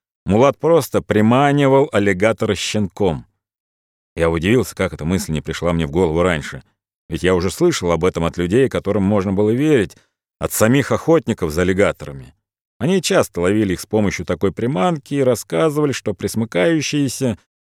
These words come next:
готовы следовать за визжащей собакой по лесу целыми милями, особенно старые самцы. Хикман полагал, что они принимают визг собаки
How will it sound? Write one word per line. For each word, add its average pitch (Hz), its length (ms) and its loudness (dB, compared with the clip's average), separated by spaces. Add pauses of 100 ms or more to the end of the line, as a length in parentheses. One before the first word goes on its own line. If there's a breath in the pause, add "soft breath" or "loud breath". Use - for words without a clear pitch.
(240)
готовы 135 300 4
следовать 151 400 2
за 117 140 2
визжащей 135 640 2
собакой 131 680 0
по 156 240 2
лесу 139 300 2
целыми 147 480 2
милями, 110 720 2 (380)
особенно 113 520 2
старые 117 380 2
самцы. 104 520 -2 (880)
Хикман 90 400 0
полагал, 92 460 2
что - 180 -4
они 90 160 0
принимают 92 480 0
визг 101 240 -2
собаки 92 640 -2